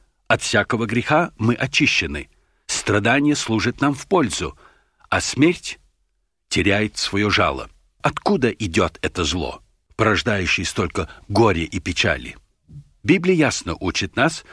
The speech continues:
что всё началось от падения одного из ангелов. Название его – сатана или дьявол. И вот сегодня тема нашей беседы будет о нашем враге, о дьяволе.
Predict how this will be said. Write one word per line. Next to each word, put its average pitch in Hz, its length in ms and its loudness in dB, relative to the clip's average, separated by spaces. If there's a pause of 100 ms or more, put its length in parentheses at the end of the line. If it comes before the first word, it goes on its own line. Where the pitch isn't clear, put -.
(200)
что - 280 0
всё - 480 2
началось 135 680 2
от - 180 -2
падения 139 580 4
одного 82 440 -2
из - 260 -4
ангелов. 73 580 -4 (640)
Название 131 560 2
его – 127 400 2 (280)
сатана 110 580 0 (380)
или 101 180 0
дьявол. 85 420 -2 (840)
И 117 80 0
вот 208 140 6
сегодня 165 500 4 (100)
тема 135 260 4
нашей 110 360 0
беседы 123 440 0
будет 127 400 2
о 131 80 0
нашем 139 340 0
враге, 127 520 0
о 120 100 -2
дьяволе. 98 520 -2